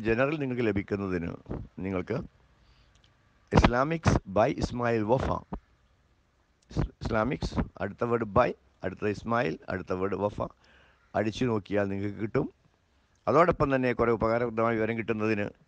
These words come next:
YouTube-ൽ കയറിയിട്ട് ഇസ്മായിൽ വഫ അടിച്ചു നോക്കിയാലും കുറേ ഉപകാരപ്പെടുന്ന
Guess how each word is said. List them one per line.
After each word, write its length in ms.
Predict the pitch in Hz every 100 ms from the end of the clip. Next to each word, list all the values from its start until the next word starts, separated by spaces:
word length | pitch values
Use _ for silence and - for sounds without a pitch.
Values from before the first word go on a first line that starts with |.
| 107
YouTube-ൽ 500 | 117 120 143 156 160 143 -
കയറിയിട്ട് 520 | 113 101 101 - 127 - - _ _ 104
ഇസ്മായിൽ 360 | - 110 110 113
വഫ 120 | - 104
അടിച്ചു 240 | 104 - 135
നോക്കിയാലും 440 | 104 90 95 90 - _ _ _ -
കുറേ 180 | 98 104
ഉപകാരപ്പെടുന്ന 840 | 95 101 113 - - 92 90 113